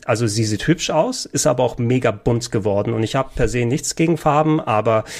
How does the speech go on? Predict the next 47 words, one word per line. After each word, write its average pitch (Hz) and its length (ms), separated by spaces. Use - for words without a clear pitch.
was 117 360
Majora's 120 360
Mask 123 280
auch 104 120
weitergetragen 120 560
hat, 120 140
war 120 80
eben 117 180
so 113 80
ein 113 80
bisschen 117 200
diese 107 200
Düsterheit, 113 1200
diese, 104 220
diese 110 340
dunkle 120 300
Grundstimmung 127 580
und 120 140
die 160 80
ist 165 160
dadurch 151 260
auch 135 200
ein 135 60
bisschen 117 200
flöten 110 360
gegangen. 104 320
Also 131 140
ich, 131 120
ich 170 240
hab's - 200
gemocht 175 360
auf 160 120
dem 156 200
drei 139 200
D 139 80
S, 135 140
bin 120 160
aber 113 340
nicht, 117 320
äh, 113 300
zu - 180
hundert 113 200
Prozent 110 340
warm 113 220
geworden, 110 600
verglichen 127 420
mit - 360